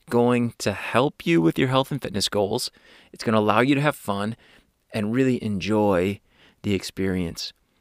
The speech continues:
Here it is. The number one key to having fun with food, family, and friends is slow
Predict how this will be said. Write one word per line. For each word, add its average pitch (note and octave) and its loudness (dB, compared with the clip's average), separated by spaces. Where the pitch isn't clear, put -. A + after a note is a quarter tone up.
Here G#2 0
it F#2 -4
is. - -6
The F#2+ -6
number C3 4
one C3+ 4
key G2 -2
to - -10
having G#2 -2
fun G#2+ 0
with G2+ -2
food, C#3 4
family, A#2 0
and G#2+ -2
friends F#2+ -4
is F#2+ 0
slow G2 -4